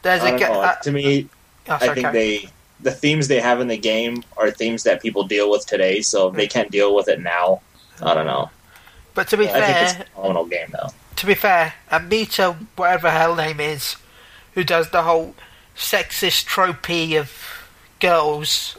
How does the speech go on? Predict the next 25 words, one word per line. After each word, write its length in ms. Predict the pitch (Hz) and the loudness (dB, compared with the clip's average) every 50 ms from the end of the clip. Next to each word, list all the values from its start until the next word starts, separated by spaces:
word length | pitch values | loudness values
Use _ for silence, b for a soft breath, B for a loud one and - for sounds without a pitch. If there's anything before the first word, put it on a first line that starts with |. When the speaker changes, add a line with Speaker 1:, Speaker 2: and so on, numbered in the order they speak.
| - - | -8 -6
Speaker 1:
I'm 100 | 170 165 | -4 -2
not 120 | 190 220 208 | -2 0 2
gonna 140 | 220 208 | 0 0
be 120 | - 185 180 | 2 0 0
offensive, 420 | 165 - 190 170 160 160 160 151 - | 0 0 -2 -2 -2 -4 -8 -4 -2
but, 200 | 170 151 - - B B B B B B B B B B B B B B B - | -2 -2 -2 -4 B B B B B B B B B B B B B B B -2
uh, 260 | 165 160 156 156 147 135 - | 0 2 2 2 0 -4 -8
she 160 | - - 214 | -4 -2 -2
said 260 | 190 - - 202 190 - | 0 0 0 0 0 -2
that 160 | 185 180 170 | -4 -2 -2
one 140 | 190 196 185 | -2 0 0
of 100 | 190 175 | 0 0
the 120 | 180 180 | 0 0
offensive 460 | 175 - 208 220 208 196 - 220 - - | 0 2 0 -2 -2 0 0 -2 0 0
things 580 | - 190 175 156 156 156 156 - - - - - | 0 -2 -2 -4 -6 -8 -8 -8 -8 -8 -10 -10
in 180 | - - 160 147 - - - - | -8 -8 -8 -8 -12 -18 -20 -16
some 360 | - - - - - 196 180 165 165 | -10 -8 -6 -2 0 0 0 0 0
games 480 | 185 175 170 165 156 151 147 139 - | 2 2 2 2 0 -2 -6 -6 -2
nowadays 540 | 165 156 156 156 151 147 147 147 151 147 - | 2 4 4 4 2 2 0 -2 -2 -4 -6
that's 220 | - 151 - - - - | -6 -8 -6 -6 -4 -2
sexist, 680 | - 208 170 - - - 143 139 151 - - - - - - b b b b b b b b b b b b _ _ _ _ - | -2 -2 -2 -4 -6 -6 -6 -6 -6 -6 -8 -10 -12 -14 -16 b b b b b b b b b b b b _ _ _ _ -8
it, 240 | 180 180 180 - - | -6 -6 -6 -6 -4
they, 240 | 165 202 202 196 | -2 0 0 0
she 200 | - - - 220 | 0 0 0 0
called 500 | 165 - - 208 196 180 175 170 160 - | -2 -2 -2 -2 -2 -2 -4 -8 -14 -14